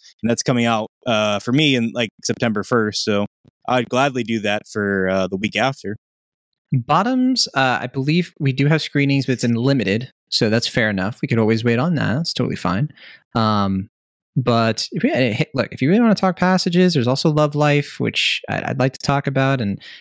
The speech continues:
Speaker 2: there, there's all kinds of things we can do. We can belabor it, but, um, just wanna let people know we are watching movies still. That's still happening for now. Um,
Speaker 1: All right.
Speaker 2: Strays. I, I, by the way, I do not plan to, we didn't talk about Meg two, the, the Trench. Sorry.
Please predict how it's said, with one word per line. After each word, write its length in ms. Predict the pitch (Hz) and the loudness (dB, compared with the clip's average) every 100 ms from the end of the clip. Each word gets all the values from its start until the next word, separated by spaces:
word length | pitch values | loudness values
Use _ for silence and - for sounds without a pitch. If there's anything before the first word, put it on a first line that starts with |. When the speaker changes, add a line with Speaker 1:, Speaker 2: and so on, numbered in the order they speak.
| - | 0
Speaker 2:
there, 120 | 190 | 0
there's 180 | 214 226 | 2 0
all 80 | 247 | 0
kinds 200 | - 185 | 0 -2
of 60 | 139 | 0
things 180 | 131 113 | -2 -2
we 100 | 95 | -4
can 40 | |
do. 120 | 85 | -2
We 100 | 120 | 0
can 80 | 165 | 2
belabor 320 | 147 127 127 | 4 2 2
it, 140 | 127 - | 0 2
but, 160 | 120 104 | 0 2
um, 400 | 101 95 98 - _ | 2 0 -2 -6 _
just 160 | - - | -2 0
wanna 160 | 139 | 2
let 160 | 127 127 | 0 0
people 180 | 131 117 | 0 0
know 140 | 113 | 2
we 120 | 120 | 2
are 120 | 127 | 2
watching 320 | 113 113 120 110 | 2 0 -2 -4
movies 320 | - - - | -6 -2 -2
still. 260 | - - - | -2 -8 -6
That's 200 | - 113 | -2 0
still 180 | - 127 | 2 2
happening 360 | 117 98 - 98 - - _ _ | 2 0 -6 -14 -16 -20 _ _
for 60 | 101 | 0
now. 200 | 98 - _ _ _ _ _ - | 0 -2 _ _ _ _ _ -2
Um, 340 | 110 113 110 | 0 2 0
Speaker 1:
All 220 | 101 131 170 | 0 2 0
right. 60 | 240 | 0
Speaker 2:
Strays. 680 | 247 113 - - - - _ _ _ _ _ - | 0 0 -4 -12 -18 -20 _ _ _ _ _ -6
I, 100 | 123 - | -4 -2
I, 100 | 139 | -2
by 120 | 135 | 0
the 80 | 123 | 0
way, 80 | 98 | -2
I 60 | 110 | -2
do 140 | 135 | 0
not 180 | 123 104 | -2 -2
plan 220 | 117 104 | -2 -2
to, 100 | 98 - | -2 -2
we 60 | |
didn't 180 | 123 135 | 0 0
talk 160 | 147 165 | 0 0
about 140 | 175 | 0
Meg 180 | 147 147 | -2 -2
two, 180 | - 156 | 0 0
the, 160 | 170 - | 0 -2
the 100 | 180 | -2
Trench. 400 | 170 117 120 - - _ | 0 0 -2 -6 -12 _
Sorry. 320 | - 123 104 | 0 2 2